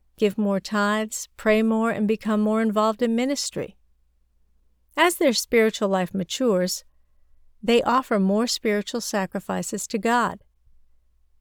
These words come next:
These sacrifices may be offered through praying, serving, evangelizing, bearing fruit, or shepherding the church, as well as many other areas. The body of Christ is made up of a group of believers, and as it grows spiritually,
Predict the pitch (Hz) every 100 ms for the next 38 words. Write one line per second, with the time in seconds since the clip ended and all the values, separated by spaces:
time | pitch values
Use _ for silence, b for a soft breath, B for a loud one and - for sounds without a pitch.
0 | _ 285 - 262 247 277 233 214 190 -
1 | 208 208 202 233 202 180 - 190 - 170
2 | - 175 185 208 254 - - 190 180 190
3 | 208 226 185 180 180 185 196 190 196 202
4 | 226 254 - _ - 185 175 175 - 190
5 | 196 240 _ _ _ _ _ 240 - 247
6 | 254 254 247 247 - 285 226 185 - -
7 | 220 190 202 208 202 208 214 226 254 208
8 | 180 170 170 113 143 - _ _ _ _
9 | _ _ _ 208 240 277 320 311 - -
10 | 185 180 - 196 180 180 196 202 196 202
11 | 180 175 196 196 214 185 190 180 170 175
12 | - - - _ _ _ _ _ _ -
13 | 196 185 214 - 226 - 220 220 - -
14 | 269 254 202 185 170 185